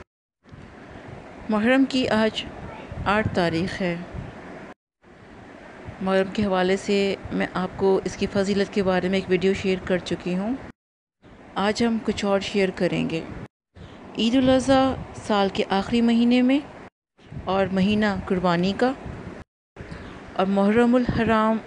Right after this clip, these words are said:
साल का पहला महीना और महीना कुर्बानी का। ईद उल अज़हा भी दस जिलहज्जा को और मुहर्रमुल हराम का वाक़या भी दस को। वो भी नबी का लाल,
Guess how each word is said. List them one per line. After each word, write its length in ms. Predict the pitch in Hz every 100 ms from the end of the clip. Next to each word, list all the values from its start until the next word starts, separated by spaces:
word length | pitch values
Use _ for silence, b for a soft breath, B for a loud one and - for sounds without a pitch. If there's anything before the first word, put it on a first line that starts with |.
| -
साल 300 | - 196 185
का 140 | 196
पहला 360 | 196 196 196 214
महीना 640 | 220 226 220 226 240 - - - - - - - - - - -
और 160 | 185 196
महीना 480 | 196 214 214 233 226 -
कुर्बानी 460 | 196 185 185 185 175
का। 280 | 170 160 - _ _ _ _ _ - - - - 190
ईद 100 | 196
उल 120 | 190
अज़हा 320 | 185 196 247
भी 180 | 233 240
दस 420 | 202 208 - -
जिलहज्जा 560 | 190 185 185 170 208 220
को 240 | - 277 - - - - - _ _ _ - - - - - - -
और 260 | 214 240 240
मुहर्रमुल 440 | 208 208 208 202
हराम 280 | 202 202 214
का 140 | 214
वाक़या 380 | 190 185 202 208
भी 280 | 196 202 220 - - - 165
दस 220 | 190 196 -
को। 200 | 170 160 - - - _ _ _ _ _ _ _ - - - - - - -
वो 200 | 208 233
भी 160 | 277
नबी 300 | 254 254 262
का 160 | 247 269
लाल, 400 | 262 233 247